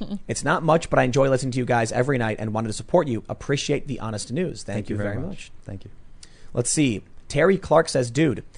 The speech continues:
Speaker 2: you realize all the lithium for batteries is strip mined in China using slave labor and child labor?" Yeah,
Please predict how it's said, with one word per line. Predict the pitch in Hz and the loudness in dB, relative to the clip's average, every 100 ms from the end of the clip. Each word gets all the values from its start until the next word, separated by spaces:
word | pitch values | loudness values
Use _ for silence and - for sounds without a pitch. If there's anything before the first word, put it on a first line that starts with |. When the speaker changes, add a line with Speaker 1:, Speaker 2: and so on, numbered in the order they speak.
| - - | -20 -2
Speaker 2:
you | 135 | 2
realize | 127 180 185 151 | 6 6 6 4
all | - 139 | 4 4
the | 143 | 4
lithium | 131 143 151 123 | 4 2 2 0
for | 110 117 | 0 0
batteries | 113 123 139 113 107 - | 2 4 4 2 -2 -4
is | - 110 104 | -2 0 -2
strip | - - - 160 | -4 -6 -2 0
mined | 147 127 117 | 0 -2 -2
in | 113 113 | -4 -6
China | - 135 131 | -4 0 0
using | 113 113 | 0 -2
slave | 98 - 120 135 120 | -4 -2 0 0 0
labor | 110 107 | -2 -2
and | 101 | -6
child | 101 113 101 | -4 -4 -2
labor?" | 107 143 107 - - - - - - | -2 -2 -4 -8 -16 -16 -16 -16 -2
Yeah, | 196 196 113 | 4 4 4